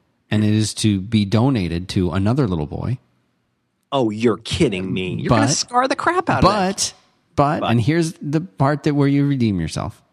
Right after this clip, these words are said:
Speaker 2: Okay.
Speaker 1: Excellent behavior, you get them back. So if you do something good.
Speaker 2: Do you think he thinks that abstractly?
Speaker 1: He, oh no, he absolutely understands it.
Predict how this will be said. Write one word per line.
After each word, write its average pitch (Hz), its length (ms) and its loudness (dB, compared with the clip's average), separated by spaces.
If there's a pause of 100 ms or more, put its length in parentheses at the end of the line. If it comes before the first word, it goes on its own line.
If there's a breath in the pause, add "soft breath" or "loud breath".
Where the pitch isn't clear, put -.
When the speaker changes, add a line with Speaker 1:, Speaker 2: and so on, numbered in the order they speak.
(220)
Speaker 2:
Okay. 95 220 -8 (540)
Speaker 1:
Excellent 160 460 0
behavior, 92 600 -2 (120)
you 107 180 2
get 92 180 -2
them 95 140 -2
back. 120 440 -4 (320)
So 113 240 2
if 110 140 -2
you 107 100 2
do 101 180 0
something 95 580 -2 (200)
good. 190 520 0 (540)
Speaker 2:
Do 392 100 -8
you 415 120 2
think 359 240 0
he 302 100 2
thinks 269 260 -4
that 208 180 0
abstractly? 135 640 -4 (100)
Speaker 1:
He, 156 300 2
oh 202 140 -2
no, 202 200 0
he 190 140 2
absolutely 185 540 0
understands 78 480 -4
it. - 100 -12